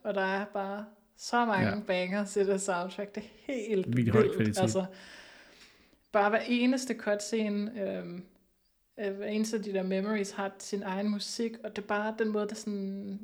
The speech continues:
Speaker 1: altså, den måde, det sådan, øh, ligesom drager inspiration fra sådan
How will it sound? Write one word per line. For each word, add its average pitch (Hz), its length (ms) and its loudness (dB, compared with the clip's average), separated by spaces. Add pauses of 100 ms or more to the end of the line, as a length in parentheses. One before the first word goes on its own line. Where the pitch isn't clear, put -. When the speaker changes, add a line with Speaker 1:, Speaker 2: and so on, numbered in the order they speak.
Speaker 1:
altså, 202 320 -4 (360)
den 220 140 4
måde, 208 120 2
det 208 120 -2
sådan, 202 200 -2 (260)
øh, 214 60 -8 (100)
ligesom 196 520 -4 (180)
drager 196 280 2
inspiration 208 720 -2
fra 196 260 -2
sådan 190 380 -2